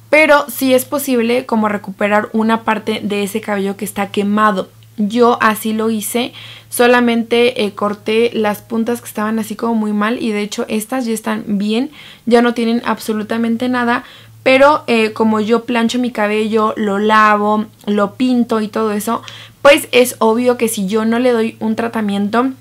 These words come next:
se va a seguir achicharrando lo demás de mi cabello y eso ya no ha estado pasando. Entonces yo se los recomiendo mucho.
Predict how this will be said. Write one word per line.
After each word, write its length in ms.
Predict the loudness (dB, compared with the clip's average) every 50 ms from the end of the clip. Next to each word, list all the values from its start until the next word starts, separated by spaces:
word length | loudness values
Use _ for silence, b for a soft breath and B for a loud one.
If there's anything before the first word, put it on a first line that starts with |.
| -16 -20 -20 -20 -20 -20 -20 -20 -20 -20 -16 -12 -4 0
se 120 | 4 4
va 80 | 6 4
a 40 |
seguir 280 | 4 2 0 0 0 0
achicharrando 680 | -2 -2 -4 -8 -8 -6 -4 -2 -2 0 0 0 0 -2
lo 140 | -2 -2 -2
demás 260 | 0 -2 -2 -2 -2
de 80 | -2 -4
mi 100 | -4 -4
cabello 420 | -4 -2 -2 0 0 0 -2 -2 B B B B B B B
y 140 | 4 6 6
eso 240 | 6 6 4 2
ya 160 | 0 0 0 0
no 80 | -2
ha 20 | -4
estado 320 | -4 -2 -2 -2 -2 -2
pasando. 440 | -2 -4 -2 -2 -2 -2 -2 -2 -2
Entonces 480 | -2 -4 -2 -2 0 0 0 0 -2 -2 -2
yo 220 | -4 -2 -2 -2
se 120 | -2 -2
los 140 | -4 -4 -4
recomiendo 440 | -6 -6 -4 -4 -4 -2 -2 0 0
mucho. 480 | 0 0 0 -2 -2 -2 0 0 2